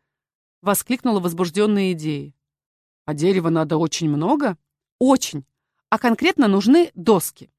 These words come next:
Но не обычные, а обработанные лаком, желательно в несколько слоев», протараторила, уже спланировав все до мелочей. «Что ты задумала? Что-то строить?» заинтересовался Оля.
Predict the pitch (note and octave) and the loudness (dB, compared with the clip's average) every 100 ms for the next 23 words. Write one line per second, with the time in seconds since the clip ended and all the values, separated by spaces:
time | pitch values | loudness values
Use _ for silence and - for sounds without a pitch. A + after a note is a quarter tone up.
0 | _ _ - A#3+ D#4+ E4+ F4+ - - D#3+ | _ _ 0 4 4 4 0 0 -2 -2
1 | - F#3 F#3+ G3 A3 E4+ E4 C#4 C4+ A3+ | -2 -2 0 0 0 0 4 4 6 4
2 | E3+ - D3 _ _ _ - E3+ G3 B3 | 0 -4 -16 _ _ _ -10 -2 2 2
3 | C#4+ C#4+ A#3 F#3 G3+ - C4 B3 C#4 C4 | 2 2 2 2 -4 -4 -4 -2 0 -2
4 | F3+ D#3+ _ _ _ _ _ G3 G3 G#3 | -2 -4 _ _ _ _ _ -6 -2 0
5 | G3+ C#4+ D#4+ C4 F#3+ - G3 G#3 G3+ - | 0 0 0 2 0 -2 -4 0 -2 -2
6 | F3+ F3 C4 C#4+ G#3 - - A3 G#3+ G#3 | -4 0 0 0 -4 -6 -6 -4 0 0
7 | F3+ E3 - C#3+ - _ _ _ _ _ | 0 -4 -10 -14 -14 _ _ _ _ _
8 | - - - G3 B3+ B3+ B3+ D#4+ G#3 C#3 | -20 -16 -6 -4 -2 -2 0 2 2 -2
9 | - _ _ - G3 G#3 - E3 G#3 F4+ | -10 _ _ -6 -2 -2 -2 0 2 2
10 | G4 - _ _ _ D#3 F3 D#3 D#3+ - | 0 -4 _ _ _ -6 -6 -4 -8 -6
11 | E3 D3 - D3+ C3+ | -4 -6 -8 -10 -10